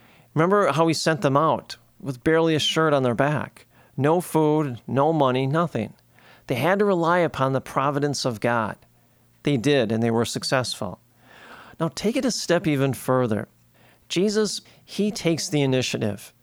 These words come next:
He sees, uh, these people are in need of food. The apostles don't. Therefore, he takes the initiative to go and feed them. What does this really mean?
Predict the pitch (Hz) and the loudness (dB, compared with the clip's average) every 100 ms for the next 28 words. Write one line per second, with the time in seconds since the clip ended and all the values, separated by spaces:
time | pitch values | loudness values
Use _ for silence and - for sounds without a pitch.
0 | _ _ _ - 208 202 - 165 151 143 | _ _ _ -2 -2 -2 -2 0 0 0
1 | - - - _ _ _ _ - 135 147 | -4 -8 -8 _ _ _ _ -6 -2 -2
2 | - 151 190 160 - 135 131 127 120 117 | -2 -4 0 2 2 2 2 2 2 -2
3 | - 160 131 110 - _ _ - 127 - | 0 -2 0 -4 -12 _ _ -12 -8 -2
4 | 160 185 170 107 113 135 113 - - - | 0 0 -2 -2 0 0 -2 -6 -18 -20
5 | _ _ - 151 185 - 185 202 220 180 | _ _ -6 -2 -2 -2 -2 -2 -2 -2
6 | 139 - 139 127 127 123 120 104 95 - | -2 -2 0 0 0 -2 -4 -6 -8 -14
7 | _ _ _ - 139 151 151 143 - 139 | _ _ _ -6 0 2 2 0 -2 -2
8 | 131 101 92 - _ - - _ 175 190 | 0 -4 -6 -14 _ -20 -20 _ -4 -2
9 | 180 - 120 131 139 127 113 107 98 | -2 -2 2 4 4 2 2 0 -4